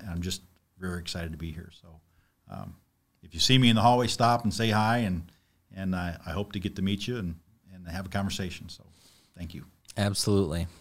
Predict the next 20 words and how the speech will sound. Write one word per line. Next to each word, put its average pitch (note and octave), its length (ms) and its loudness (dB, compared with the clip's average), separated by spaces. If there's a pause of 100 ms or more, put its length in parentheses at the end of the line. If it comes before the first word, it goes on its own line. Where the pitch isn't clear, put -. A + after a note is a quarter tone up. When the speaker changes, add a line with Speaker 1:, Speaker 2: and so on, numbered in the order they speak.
(120)
Speaker 2:
And G#2 200 8
just G#2 220 8
to - 60 2
kinda A#2 260 12
wrap A2 260 10
up A#2 200 6 (160)
a G#2 80 -4
few A#2 180 6
things, A2 400 8
I F2+ 100 10
know G2 380 12 (420)
I F#2 60 8
don't F#2+ 80 12
wanna F#2+ 140 12
speak G2 320 6
for G2 100 4
Marty, F#2 320 10
but F2 160 8
I E2 80 10
know, F2+ 400 10